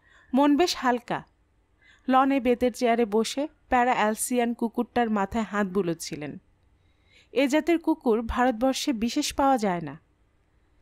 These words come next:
বিজনবাবু একজন বুলগেরিয়ান ডিপ্লোম্যাটের কাছ থেকে কিভাবে যেন সংগ্রহ করেছিলেন। পাহারা দেওয়ার ব্যাপারে এই কুকুরগুলি তুলনাহীন। প্রত্যহ রাতে প্রিন্সকে বাগানে ছেড়ে দেওয়া হয়।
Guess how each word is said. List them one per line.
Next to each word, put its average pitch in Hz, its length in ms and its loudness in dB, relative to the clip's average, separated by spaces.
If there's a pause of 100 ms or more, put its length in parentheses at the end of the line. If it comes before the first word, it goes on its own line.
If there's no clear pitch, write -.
(260)
বিজনবাবু 294 540 4
একজন 285 460 2 (180)
বুলগেরিয়ান 247 640 2
ডিপ্লোম্যাটের 233 600 -2
কাছ 214 320 -2
থেকে 226 240 -6
কিভাবে 240 420 -2
যেন 269 200 2
সংগ্রহ 220 420 0
করেছিলেন। 160 560 -6 (1160)
পাহারা 247 300 2
দেওয়ার 311 220 4
ব্যাপারে 311 320 2
এই 302 60 0
কুকুরগুলি 277 640 0 (180)
তুলনাহীন। 233 680 -2 (960)
প্রত্যহ 277 360 2
রাতে 294 380 2
প্রিন্সকে 247 460 -2
বাগানে 208 360 -2
ছেড়ে 196 280 -4
দেওয়া 170 240 -2
হয়। 139 220 -14